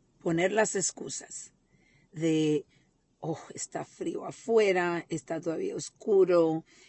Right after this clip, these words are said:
qué buena está mi cama, yo no me siento bien, no dormí quizá bien, quiero dormir ma-, dormir más tiempo, eh, no es necesario, yo puedo hacer menos ejercicio".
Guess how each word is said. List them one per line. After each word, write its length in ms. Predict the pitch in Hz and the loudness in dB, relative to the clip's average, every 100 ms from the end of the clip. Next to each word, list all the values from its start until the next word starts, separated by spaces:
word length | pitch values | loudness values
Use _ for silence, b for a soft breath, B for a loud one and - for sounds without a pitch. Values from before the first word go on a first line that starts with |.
| b | b
qué 160 | - 160 | -6 -4
buena 280 | 160 165 | -2 -4
está 260 | 160 - 160 | -6 -6 -6
mi 140 | 160 | -6
cama, 640 | - - 202 185 180 180 175 | -8 -6 -4 -2 -4 -4 -4
yo 180 | 170 170 | -2 -2
no 100 | 165 | -2
me 140 | 160 | -2
siento 420 | - 165 156 160 | -4 -8 -6 -8
bien, 460 | 180 208 208 196 185 | -6 -4 0 0 0
no 140 | 170 | 0
dormí 340 | 165 160 170 165 | 0 -2 -6 -10
quizá 400 | - 156 170 165 | -12 -8 -6 -6
bien, 680 | 170 214 220 202 190 180 b b b b | -8 -4 -2 0 0 -2 b b b b
quiero 280 | - 180 170 | 2 4 4
dormir 380 | 170 160 165 160 | 2 2 -2 -4
ma-, 160 | 180 170 | -8 -10
dormir 640 | - 170 160 165 160 165 160 | -6 -6 -4 -4 -4 -4 -4
más 360 | 170 156 - - | -4 -4 -6 -6
tiempo, 680 | 226 220 208 - 185 180 - b b b b - - | -2 0 -2 2 4 4 0 b b b b -20 -4
eh, 200 | 175 165 | 0 2
no 360 | 165 170 165 165 | 2 0 0 0
es 220 | 156 175 | -4 -8
necesario, 920 | 151 - 156 - 226 220 214 196 196 | -10 -8 -10 -2 0 2 2 2 2
yo 240 | 180 165 | 4 0
puedo 280 | - 165 156 - | 0 -2 -4 -6
hacer 320 | - 156 160 151 | -10 -6 -4 -2
menos 340 | 156 156 147 | 0 -2 -4
ejercicio". 1040 | 156 147 143 240 233 202 - 202 190 185 | -4 -4 -4 -4 -4 -6 -4 0 2 0